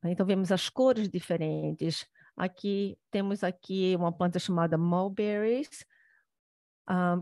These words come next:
que cresce mais na sombra,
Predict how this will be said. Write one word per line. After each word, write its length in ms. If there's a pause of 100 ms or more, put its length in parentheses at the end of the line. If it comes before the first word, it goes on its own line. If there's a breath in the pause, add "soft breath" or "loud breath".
que 220
cresce 440
mais 320
na 500
sombra, 960